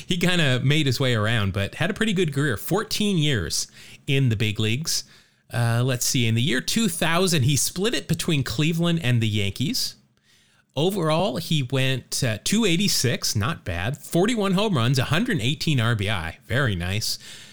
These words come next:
Uh, three seventy-seven on base, very nice again, and a one thirty-nine O P S plus. All of this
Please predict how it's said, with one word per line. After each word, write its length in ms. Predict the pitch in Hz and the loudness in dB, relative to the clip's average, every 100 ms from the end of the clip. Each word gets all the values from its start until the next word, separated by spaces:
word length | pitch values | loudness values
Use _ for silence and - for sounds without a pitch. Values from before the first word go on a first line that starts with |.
| - | -12
Uh, 80 | - | -10
three 260 | - 175 220 | -2 0 2
seventy-seven 840 | - 156 190 190 117 135 113 117 | 2 2 2 0 0 0 0 0
on 280 | 110 107 95 | 0 -2 -2
base, 500 | 101 131 170 - - - 110 | -2 -2 0 -4 -6 -18 -16
very 220 | - 82 | -10 -8
nice 300 | 85 85 82 | -6 -4 -4
again, 380 | 98 110 113 185 - - - | -4 -2 -2 -2 -6 -16 -10
and 180 | - 110 | -4 -2
a 100 | 104 | 0
one 360 | 104 123 147 175 | 0 2 2 0
thirty-nine 640 | 170 170 160 143 120 117 | 0 0 2 2 0 -2
O 140 | 104 117 | -2 -4
P 260 | - 110 | -2 -2
S 180 | 98 92 | -2 -4
plus. 720 | - - 123 123 - - - - - - _ | -6 -4 -2 0 -2 -4 -4 -10 -18 -20 _
All 240 | 107 175 220 | -2 0 0
of 120 | 104 | -2
this 400 | 71 - - - | -6 -4 -4 -6